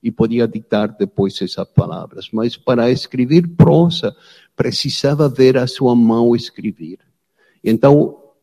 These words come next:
deixou de escrever prosa, contos, ensaios em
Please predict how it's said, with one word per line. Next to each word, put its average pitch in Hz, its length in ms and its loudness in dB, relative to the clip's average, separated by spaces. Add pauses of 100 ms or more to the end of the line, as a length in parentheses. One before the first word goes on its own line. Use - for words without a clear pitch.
deixou 170 680 4
de - 160 0
escrever 120 640 0
prosa, 113 560 2
contos, 120 720 -2
ensaios 120 880 -4 (420)
em 127 400 2